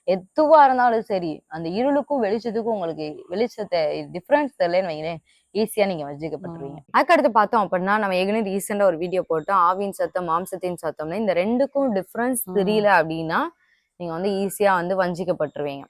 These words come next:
Speaker 1: அந்த வஞ்சிக்கிற ஆவி உங்க வாழ்க்கையில ஈஸியா கிரியை செய்யும். அடுத்து கடைசியா பார்த்தோம் அப்படின்னா, ஆண்டவர்ட்ட நான் வந்திருக்கதே வெறும் ஆசீர்வாதத்துக்காக மட்டும்தான், உலக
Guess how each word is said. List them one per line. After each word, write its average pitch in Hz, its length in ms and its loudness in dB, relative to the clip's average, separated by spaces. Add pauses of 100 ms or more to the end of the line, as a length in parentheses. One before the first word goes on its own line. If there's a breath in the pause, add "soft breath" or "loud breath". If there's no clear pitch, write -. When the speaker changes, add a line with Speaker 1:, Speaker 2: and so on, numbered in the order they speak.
(240)
Speaker 1:
அந்த 170 140 -4
வஞ்சிக்கிற 190 400 0
ஆவி 175 240 4
உங்க 170 140 -2
வாழ்க்கையில 165 360 0
ஈஸியா 165 240 -2
கிரியை 151 240 -6
செய்யும். 143 300 -12 (420)
அடுத்து 185 200 2
கடைசியா 269 380 4
பார்த்தோம் 190 340 2
அப்படின்னா, 151 320 -2 (100)
ஆண்டவர்ட்ட 240 520 0
நான் 196 220 -2
வந்திருக்கதே 202 580 2
வெறும் 180 280 0
ஆசீர்வாதத்துக்காக 175 720 2
மட்டும்தான், 175 680 2 (180)
உலக 202 200 0